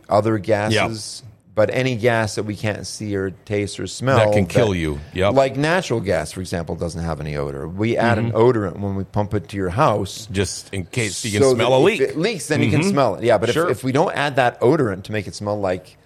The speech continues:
Speaker 1: rotten eggs, you won't smell
Speaker 2: Yeah,
Speaker 1: it,
Speaker 2: I
Speaker 1: and
Speaker 2: mean,
Speaker 1: it will kill you.
Speaker 2: they could have made it, you know, smell like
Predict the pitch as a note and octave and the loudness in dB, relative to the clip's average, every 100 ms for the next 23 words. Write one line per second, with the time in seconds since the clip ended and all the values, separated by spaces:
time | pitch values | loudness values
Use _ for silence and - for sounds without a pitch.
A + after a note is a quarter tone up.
0 | _ _ - A2 G2 A2+ B2 F#2 F#2+ - | _ _ -2 0 0 -2 -2 -4 -10 -14
1 | - _ _ B2+ C#3+ C#3+ - - A#2 A#2+ | -18 _ _ -2 2 2 0 -4 0 2
2 | B2 E2 - A2+ A#2 A2 A2 A2+ F2+ D2+ | 2 -2 -2 0 2 2 0 -2 -2 -6
3 | - A#2+ B2 F3+ F#3+ B2 B2 G2 - _ | -4 -4 2 2 2 0 -2 -4 -8 _
4 | _ _ _ G#2 G#2+ G#2+ - G#2 A2+ G2+ | _ _ _ -2 0 0 -2 0 2 2